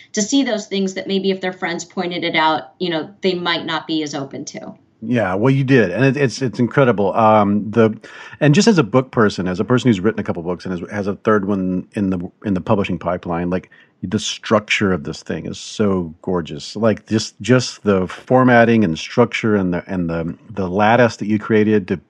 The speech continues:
Speaker 2: put all of the narratives together and the arcs, and there's, like, seventeen arcs all intertwined. It's really incredible. You, you deserve all of the attention that you're getting. Um,
Speaker 1: Thank you. I really appreciate that.
Speaker 2: Like, functionally, it's, it's fantastic. Uh,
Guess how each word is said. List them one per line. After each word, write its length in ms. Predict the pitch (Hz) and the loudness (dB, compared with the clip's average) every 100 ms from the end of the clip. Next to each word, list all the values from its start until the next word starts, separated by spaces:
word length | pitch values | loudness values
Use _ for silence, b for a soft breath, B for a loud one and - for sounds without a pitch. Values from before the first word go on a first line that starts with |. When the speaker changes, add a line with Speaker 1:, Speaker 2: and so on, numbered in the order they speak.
| - | -8
Speaker 2:
put 200 | - 117 | 0 0
all 280 | 98 107 107 | 2 2 2
of 140 | 95 | 0
the 320 | 92 87 87 85 | -4 -4 -4 -4
narratives 400 | 101 107 110 95 | -2 0 0 -2
together 440 | 104 107 101 104 | -4 -2 0 0
and 100 | 98 90 | 0 -4
the 80 | |
arcs, 480 | - 101 120 107 - | -2 2 2 0 -6
and 80 | 107 | -4
there's, 140 | 90 90 | -2 -6
like, 120 | - | -8
seventeen 640 | - 147 127 98 123 117 | -2 0 2 0 0 0
arcs 400 | 90 92 104 - | 0 -4 -4 -6
all 200 | 95 107 | -2 0
intertwined. 640 | 107 95 - 104 104 107 104 B - | 0 -4 -4 -2 2 0 -2 B -8
It's 200 | 123 - | -4 2
really 180 | 208 120 | 4 4
incredible. 560 | 101 120 - 87 - | 4 4 4 -2 -4
You, 140 | 120 123 | -2 0
you 200 | 131 135 | 2 2
deserve 400 | 135 127 156 131 | 2 2 4 6
all 200 | 120 113 | 6 6
of 80 | 98 | 2
the 100 | 95 | -2
attention 360 | 90 92 - | -2 -4 -4
that 60 | 82 | -10
you're 80 | 78 | -10
getting. 200 | 82 - _ B B B B B 233 | -12 -16 _ B B B B B -2
Um, 120 | 214 | 0
Speaker 1:
Thank 320 | 247 262 - | 2 0 0
you. 120 | 190 175 | -4 0
I 80 | |
really 300 | 190 214 220 | 2 2 2
appreciate 560 | 190 - 180 180 160 160 | 0 -2 -6 -4 -8 -8
that. 200 | - - | -6 2
Speaker 2:
Like, 160 | 127 - | 2 2
functionally, 800 | - 165 147 - 117 107 101 90 | 2 2 2 -2 0 0 0 -2
it's, 220 | 107 - | -4 -8
it's 180 | - - _ _ | -10 -12 _ _
fantastic. 480 | 110 104 117 104 - | -2 0 2 0 2
Uh, 160 | 135 | 2